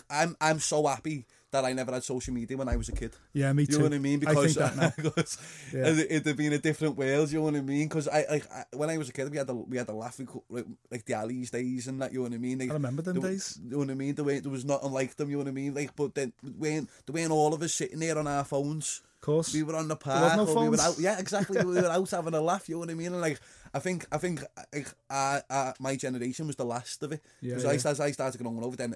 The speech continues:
Speaker 1: Facebook come out, M S N and so
Speaker 2: Yeah.
Speaker 1: on and so on, and then everything, everything's just all for the picture now.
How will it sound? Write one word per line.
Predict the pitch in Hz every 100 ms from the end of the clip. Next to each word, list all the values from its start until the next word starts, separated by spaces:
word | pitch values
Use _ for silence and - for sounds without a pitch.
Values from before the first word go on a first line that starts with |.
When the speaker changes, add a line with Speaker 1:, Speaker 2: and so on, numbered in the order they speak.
| - -
Speaker 1:
Facebook | 104 104 - 104
come | - 104
out, | 104 110 -
M | - 104
S | 104 -
N | 104 104 107
and | 104 98 - _ _ -
so | 123 117
Speaker 2:
Yeah. | 127
Speaker 1:
on |
and | 127
so | 127 123
on, | 127
and | 127
then | 127
everything, | 135 127 143 127 135 131
everything's | 143 147 147 -
just | 131 - _ _ -
all | 139 135
for | 131
the |
picture | 123 127 143
now. | 147